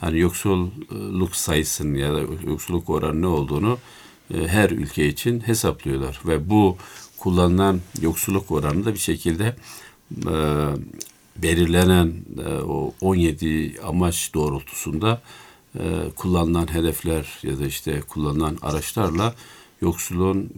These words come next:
gerçekten hani azaldığı, azalıp azalmadığını ya da yoksulluğun ortadan kaldırıp kaldırılmadığını bir şekilde hani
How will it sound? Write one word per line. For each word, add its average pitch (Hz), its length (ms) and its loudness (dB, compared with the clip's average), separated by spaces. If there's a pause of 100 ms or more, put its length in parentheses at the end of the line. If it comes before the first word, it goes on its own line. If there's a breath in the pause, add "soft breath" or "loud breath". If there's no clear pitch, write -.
(120)
gerçekten 87 580 0
hani 78 180 -2
azaldığı, 78 960 0
azalıp 87 360 0
azalmadığını 85 680 2
ya 69 100 -2
da 73 60 0
yoksulluğun 73 600 0 (440 loud breath)
ortadan 82 400 0
kaldırıp 82 480 -2
kaldırılmadığını 78 840 0
bir 107 60 -8
şekilde 87 440 -6
hani 80 240 -4